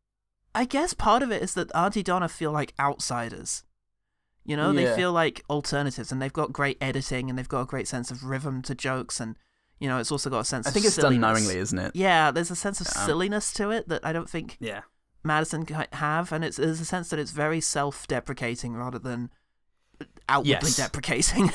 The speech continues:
Speaker 1: <laughs> of other people.
Speaker 2: And, and, and, and usually if there's, um, a moment like that, it's usually feeding into something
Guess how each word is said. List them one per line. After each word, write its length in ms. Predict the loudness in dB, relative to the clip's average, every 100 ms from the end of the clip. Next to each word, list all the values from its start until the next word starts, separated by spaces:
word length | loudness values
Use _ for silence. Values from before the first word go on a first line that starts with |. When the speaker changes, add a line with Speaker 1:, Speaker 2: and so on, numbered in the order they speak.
| 0
Speaker 1:
<laughs> 140 | -4 2
of 160 | 4
other 180 | 4 2
people. 200 | 0 2 2
Speaker 2:
And, 120 | 4
and, 140 | 2
and, 60 | 2 _ _ _ _ _ _ 2
and 140 | 4
usually 360 | 4 4 4 2
if 140 | 2
there's, 320 | 0 0 -2
um, 440 | 0 2 2 -2 0
a 80 | 2
moment 420 | 2 2 -2 -2
like 280 | -4 -4 -6
that, 240 | -6 -6
it's 220 | -8 -12 -16 _
usually 420 | -6 -4 -2 -4
feeding 400 | -4 -4 -4 -4
into 220 | -6 -8 -4
something 560 | -4 -4 -6 -6 -8